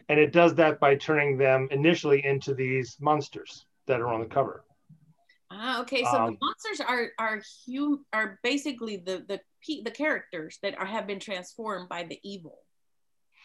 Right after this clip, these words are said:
Speaker 1: Yes. So, so the bad, so the monsters, uh, the whole term of monster kind of gets turned on its head during the course of the book.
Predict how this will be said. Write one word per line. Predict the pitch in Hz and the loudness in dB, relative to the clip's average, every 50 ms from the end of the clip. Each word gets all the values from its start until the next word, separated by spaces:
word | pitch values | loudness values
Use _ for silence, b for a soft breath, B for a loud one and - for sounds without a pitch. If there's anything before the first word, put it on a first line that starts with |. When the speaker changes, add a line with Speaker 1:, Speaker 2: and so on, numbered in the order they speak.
| b b b b b _ | b b b b b _
Speaker 1:
Yes. | 156 143 117 - - - - - _ _ _ _ - | 2 2 2 0 -4 -12 -18 -20 _ _ _ _ -6
So, | - 143 135 127 127 127 123 120 113 - - - _ | 0 2 4 4 4 4 2 -2 -6 -8 -14 -20 _
so | - - 139 127 123 123 120 | -4 0 0 2 2 0 -2
the | 117 113 | -2 0
bad, | 113 151 160 170 165 160 - | 2 4 4 4 4 2 -2
so | - - 143 135 135 | 0 4 6 6 6
the | 123 127 | 4 4
monsters, | 135 139 151 170 175 170 - - - 151 147 139 135 - - - | 2 4 4 4 4 2 -2 -4 -4 -2 -2 -2 -4 -6 -4 -2
uh, | 135 123 123 120 120 - - - - - _ 180 190 - _ _ _ _ _ _ _ _ _ _ _ 135 135 - _ _ _ _ | 0 0 2 2 0 -2 -4 -10 -18 -16 _ -16 -16 -16 _ _ _ _ _ _ _ _ _ _ _ -14 -14 -14 _ _ _ _
the | 156 147 143 | -6 -4 0
whole | 143 175 180 165 | 2 2 2 2
term | - - 156 147 143 135 | 0 -2 -2 0 2 0
of | 123 113 | 0 0
monster | 131 131 127 135 135 131 - - 120 110 | 0 2 2 2 2 0 -4 -8 -10 -4
kind | - 131 123 127 | -2 -2 -2 -2
of | 123 | -2
gets | 123 120 117 - | -4 -6 -6 -6
turned | - 139 135 123 117 | -6 -4 -4 -4 -4
on | 120 113 | -6 -6
its | 110 107 - | -8 -10 -8
head | - 131 120 107 107 | -6 -6 -6 -4 -4
during | 131 120 117 | -4 -4 -4
the | 113 110 | -6 -6
course | - 131 127 117 - - | -4 -4 -4 -4 -6 -12
of | - | -18
the | 101 | -10
book. | 104 123 117 95 | -6 -4 -4 -4